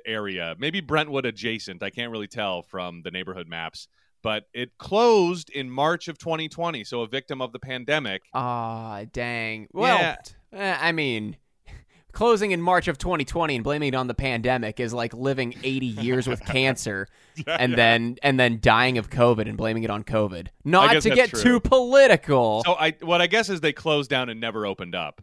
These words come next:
Speaker 1: never opened back
Speaker 2: Ah,
Speaker 1: up. Maybe they
Speaker 2: that,
Speaker 1: expected to.
Speaker 2: yeah.
Speaker 1: Yeah. But a Yelp review from one month ago says it has reopened with new owners.
Speaker 2: Ooh, okay.
Speaker 1: So if you're in, if you're in L A in the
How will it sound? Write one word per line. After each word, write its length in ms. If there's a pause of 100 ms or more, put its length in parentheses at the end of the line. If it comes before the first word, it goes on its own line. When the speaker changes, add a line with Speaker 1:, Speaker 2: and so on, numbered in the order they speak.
Speaker 1:
never 240
opened 220
back 160
Speaker 2:
Ah, 200
Speaker 1:
up. 80
Maybe 180
they 80
Speaker 2:
that, 120
Speaker 1:
expected 520
to. 100
Speaker 2:
yeah. 180 (200)
Speaker 1:
Yeah. 300 (580)
But 160
a 80
Yelp 300
review 640
from 240
one 260
month 300
ago 560 (440)
says 560 (160)
it 120
has 200
reopened 600
with 180
new 340
owners. 600 (180)
Speaker 2:
Ooh, 360 (160)
okay. 320 (240)
Speaker 1:
So 260
if 100
you're 180
in, 260
if 180
you're 140
in 120
L 220
A 300
in 260
the 320